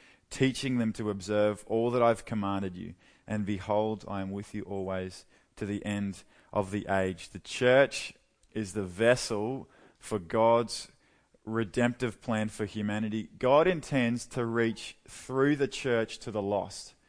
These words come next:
So he's, he's not just kinda going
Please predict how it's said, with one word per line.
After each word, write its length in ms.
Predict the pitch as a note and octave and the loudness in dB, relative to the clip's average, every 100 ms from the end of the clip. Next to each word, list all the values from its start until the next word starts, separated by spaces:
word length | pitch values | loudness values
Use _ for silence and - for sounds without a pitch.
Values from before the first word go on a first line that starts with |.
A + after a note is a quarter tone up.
| _ _ _ | _ _ _
So 140 | - A#2+ | -4 0
he's, 320 | C3+ D3 - _ _ - | 2 0 -6 _ _ 0
he's 220 | D3 D#3 | 0 4
not 240 | F3 C3 | 4 4
just 180 | C#3+ - | 0 0
kinda 340 | C#3+ C3 A#2 F#2+ _ _ _ _ A#2 | 2 4 4 0 _ _ _ _ 2
going 500 | B2 B2+ B2+ B2 | 4 6 4 2